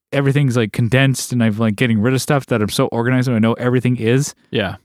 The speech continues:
Speaker 1: It's, like, everything. As far as, you know, computer stuff, camera stuff, it's all organized in drawers and the specifics and pedals are organized. And I'm like, all clothes are put into certain drawers.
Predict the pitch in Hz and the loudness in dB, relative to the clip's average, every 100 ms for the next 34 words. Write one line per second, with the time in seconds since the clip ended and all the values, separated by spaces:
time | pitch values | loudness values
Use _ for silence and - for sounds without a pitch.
0 | - 113 110 95 - _ _ _ _ 165 | -14 -4 -4 -4 -14 _ _ _ _ 0
1 | 175 135 92 - _ _ - 147 117 - | 2 0 -2 -12 _ _ -6 -4 -4 -6
2 | - 139 - _ - 196 202 147 131 - | -6 -6 -6 _ 0 2 2 -2 -6 -8
3 | - - 208 175 135 123 135 175 175 170 | -16 -2 0 0 -2 -6 -2 0 2 2
4 | 156 147 135 120 110 175 175 170 135 113 | 4 2 0 0 2 4 4 2 0 -2
5 | 151 180 165 170 - 117 - 160 165 156 | -4 -2 0 0 -2 -2 0 2 2 0
6 | 131 - - _ 151 151 156 165 - - | -2 -6 -20 _ 2 4 4 2 -2 -12
7 | _ _ _ _ _ _ _ _ _ _ | _ _ _ _ _ _ _ _ _ _
8 | _ - 151 127 117 - _ - 139 123 | _ -4 0 2 0 -4 _ -4 -2 -2
9 | - 220 196 170 160 160 147 120 - 139 | 2 4 6 4 2 0 0 0 0 0
10 | 117 185 202 196 | 2 4 6 4